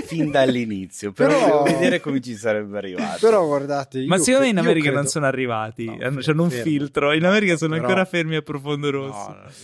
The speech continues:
Speaker 2: pe-, però io credo che, allora, se voi amate la vita, adesso è estate,
Speaker 1: Beh, fenomeno,
Speaker 2: co-,
Speaker 1: dai,
Speaker 2: se-,
Speaker 1: c'era
Speaker 2: le
Speaker 1: Jennifer Connelly.
Speaker 2: angurie
Speaker 3: Sospiri.
Speaker 2: ne-, nei cosi pieni
Speaker 1: Pri-,
Speaker 2: d'acqua.
Speaker 1: Pri-,
Speaker 3: Sì.
Speaker 1: eh,
Speaker 3: Eh.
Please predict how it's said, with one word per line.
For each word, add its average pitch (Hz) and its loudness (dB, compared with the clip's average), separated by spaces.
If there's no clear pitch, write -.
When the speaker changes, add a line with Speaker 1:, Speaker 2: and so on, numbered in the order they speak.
Speaker 2:
pe-, 123 -18
però 151 0
io 120 -14
credo 101 -20
che, 110 -20
allora, 101 -20
se - -10
voi 151 4
amate 123 0
la 110 -14
vita, 104 -20
adesso 104 -18
è 95 -20
estate, 135 -4
Speaker 1:
Beh, 107 -4
fenomeno, 87 -8
Speaker 2:
co-, 127 -2
Speaker 1:
dai, 85 -6
Speaker 2:
se-, 123 -8
Speaker 1:
c'era 110 -16
Speaker 2:
le - -18
Speaker 1:
Jennifer 139 -2
Connelly. 143 -4
Speaker 2:
angurie 139 2
Speaker 3:
Sospiri. 123 -12
Speaker 2:
ne-, 113 -4
nei 117 -10
cosi 127 -4
pieni 123 -12
Speaker 1:
Pri-, 117 -10
Speaker 2:
d'acqua. 117 -8
Speaker 1:
Pri-, 80 -18
Speaker 3:
Sì. 113 -8
Speaker 1:
eh, - -20
Speaker 3:
Eh. 107 -8